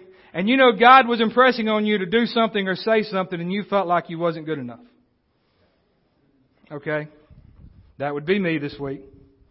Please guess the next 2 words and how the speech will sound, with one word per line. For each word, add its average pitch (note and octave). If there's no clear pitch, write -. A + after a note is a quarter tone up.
But A3+
Mary G3